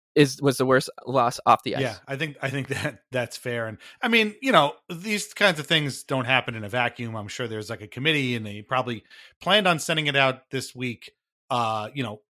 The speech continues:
Speaker 2: six months ago or whatever. But still, I mean, you gotta read the room. Like, your team is one, you know, they've won one out of their last ten games or whatever it is.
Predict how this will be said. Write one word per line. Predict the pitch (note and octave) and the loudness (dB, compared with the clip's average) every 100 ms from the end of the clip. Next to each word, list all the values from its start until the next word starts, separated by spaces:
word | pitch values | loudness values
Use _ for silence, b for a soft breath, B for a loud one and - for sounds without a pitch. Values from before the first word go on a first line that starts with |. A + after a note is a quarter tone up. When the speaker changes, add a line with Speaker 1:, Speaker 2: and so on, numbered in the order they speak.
| _ | _
Speaker 2:
six | - - D#3 | -8 -2 4
months | E3 D#3 | 4 2
ago | C#3 C3 A#2+ | 0 2 2
or | B2 A2+ | 2 -2
whatever. | G#2+ D#3 A#3 C#3+ C3 A#2+ - _ _ _ | 0 4 4 4 2 2 -2 _ _ _
But | G3 D#3+ | 0 0
still, | - G#3 A#2+ G#2+ _ _ _ _ - | 4 4 4 -2 _ _ _ _ -2
I | D#3 | 2
mean, | D3+ C#3 C#3 - | 2 2 -2 -4
you | F3 | 4
gotta | G#3+ D#3 | 6 6
read | C3+ C3+ | 4 -2
the | G#2+ | 0
room. | A#2+ C3 - _ _ | 0 0 -2 _ _
Like, | C#3+ B2+ C#3+ | -2 0 -2
your | C#3+ | -4
team | - G#3 D#3+ | -2 0 0
is | C#3 A#2 | -2 -6
one, | B2+ E3 F3+ | -4 -2 0
you | D3+ | 0
know, | |
they've | C#3 C3 | 0 0
won | D3+ D3+ C3 | 0 -2 0
one | D3+ E3 | 2 4
out | D#3+ D3+ | 4 2
of | |
their | C#3+ C#3 | 2 2
last | C#3 C3 - - | 4 2 0 -6
ten | C#3+ C3+ | -2 -2
games | C3 C3+ C3+ B2+ | -2 -4 -4 -4
or | |
whatever | B2+ B2 A#2+ | -2 0 0
it | A#2+ | -2
is. | A#2 A#2 | -2 -4